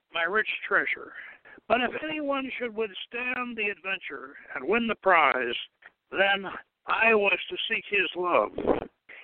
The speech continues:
And if I did not please him, the treasure would be mine once more. And now it shall belong to both of us." And he's telling Gwen, Gwen that, because Gwen has went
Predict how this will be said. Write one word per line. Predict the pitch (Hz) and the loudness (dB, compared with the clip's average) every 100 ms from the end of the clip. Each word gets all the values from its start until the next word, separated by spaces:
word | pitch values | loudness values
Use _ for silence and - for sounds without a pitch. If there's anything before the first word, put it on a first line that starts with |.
| - | 0
And | 196 220 226 208 | 4 6 4 4
if | - - - - _ _ - | 2 2 -4 -20 _ _ -8
I | 196 | -6
did | 233 240 | -4 -2
not | 226 214 - | -2 -2 -4
please | 262 269 196 | -4 -2 -4
him, | 147 131 151 | -8 -12 -10
the | 170 | -10
treasure | - 208 208 202 196 185 170 - | -2 2 2 2 -2 -2 -6 -8
would | 165 160 156 | -2 -2 -2
be | 151 | -4
mine | 170 170 160 | 2 2 2
once | 143 143 - | 0 -4 -4
more. | 175 175 - - _ _ - - - | -2 -2 -2 -8 _ _ -12 -12 -4
And | - 196 | -2 2
now | 226 269 262 240 _ _ _ _ | 4 6 6 2 _ _ _ _
it | 262 247 - | -4 -2 0
shall | 262 240 | 2 2
belong | 233 233 247 262 | 4 4 4 2
to | 240 | 2
both | 226 269 233 | 4 4 2
of | 165 | -8
us." | - - - - | -12 -12 -14 -10
And | 131 | -6
he's | 139 - | -6 -6
telling | 147 127 110 | -4 -4 -4
Gwen, | 113 117 104 - | -6 -6 -8 -8
Gwen | 117 - 113 | -6 -4 -6
that, | - - - _ _ _ - - - | -6 -6 -8 _ _ _ -20 -20 -8
because | - 165 143 | 0 2 2
Gwen | 160 170 151 | 2 2 2
has | 147 131 113 131 | 0 -4 -6 -6
went | 135 | -6